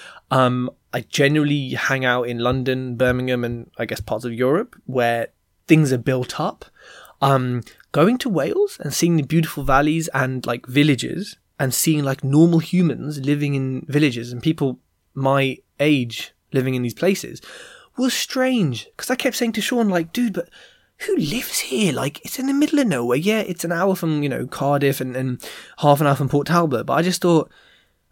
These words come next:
I just couldn't understand who lives here. And for me, that was quite a big, uh, blocker at the start. You know, I, I was observing Sean. I met him at the Progressive Property Masterclass in May.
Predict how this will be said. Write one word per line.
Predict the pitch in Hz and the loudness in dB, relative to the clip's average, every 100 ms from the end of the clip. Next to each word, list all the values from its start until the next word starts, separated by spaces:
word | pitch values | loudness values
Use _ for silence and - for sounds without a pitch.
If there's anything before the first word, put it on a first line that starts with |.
| _ | _
I | - | -4
just | - - | -2 -2
couldn't | - 220 | 0 0
understand | 196 143 - 156 151 | 2 0 0 0 0
who | 135 | 0
lives | 123 135 160 | 0 0 0
here. | 185 254 - - - | -2 -4 -6 -16 0
And | 165 | 2
for | 165 165 | 4 2
me, | 185 220 - 160 190 _ _ _ - | 2 2 -2 -6 -10 _ _ _ -2
that | 143 | -2
was | 185 | -2
quite | - 202 | 0 0
a | 156 | 0
big, | - 151 131 - | 2 0 0 -4
uh, | 131 123 | 0 0
blocker | 117 156 160 - | 4 4 4 -2
at | |
the | - | -4
start. | - - 175 131 - | -4 2 4 4 0
You | 113 | -2
know, | 110 135 | 0 0
I, | 135 | 2
I | 147 | 4
was | 151 | 6
observing | 156 147 170 165 151 | 4 6 6 6 2
Sean. | - 139 120 | -2 -2 0
I | |
met | 117 160 | 0 0
him | 170 151 | 0 0
at | 139 | -2
the | 131 127 127 | -2 -2 -6
Progressive | - 135 139 151 | -4 -2 -2 -2
Property | 139 - 127 | -4 -4 -2
Masterclass | 131 135 - - 117 - - | 0 -2 -4 -6 -6 -8 -10
in | 135 120 120 123 123 127 131 | -8 -6 -6 -6 -6 -6 -2
May. | 135 131 113 117 | 0 0 -2 -10